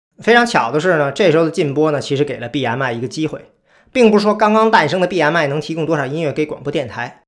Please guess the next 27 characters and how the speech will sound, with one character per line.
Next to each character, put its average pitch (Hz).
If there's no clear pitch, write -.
而 170
是 165
说 180
没 165
有 143
了 123
A 151
S 135
C 135
A 131
P 131
支 135
持 123
的 120
电 120
台， 104
收 143
听 139
率 120
会 110
受 117
到 104
多 123
大 123
的 107
打 110
击。 110